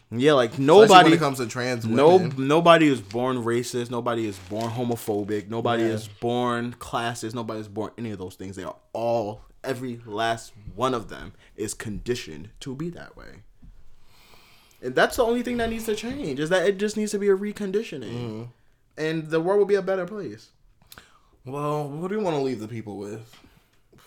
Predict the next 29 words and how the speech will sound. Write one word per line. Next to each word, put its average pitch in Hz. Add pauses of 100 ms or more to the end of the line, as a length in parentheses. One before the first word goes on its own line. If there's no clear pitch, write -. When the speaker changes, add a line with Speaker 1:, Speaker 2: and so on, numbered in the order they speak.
(220)
Speaker 2:
Final 117
ep-, 110
I 113
mean, 113
not 107
final 95
episode, 92
final 131
thoughts. 87
Speaker 1:
I 117
was 117
watching 120
Black 110
Women 110
in 107
Hollywood 107
yesterday 107
on 101 (100)
own, 92
and 98
Yara 104
Shahidi 104
won 98
the, 95
uh, 95
like, 92
Next 98
Generation 95
Award. 62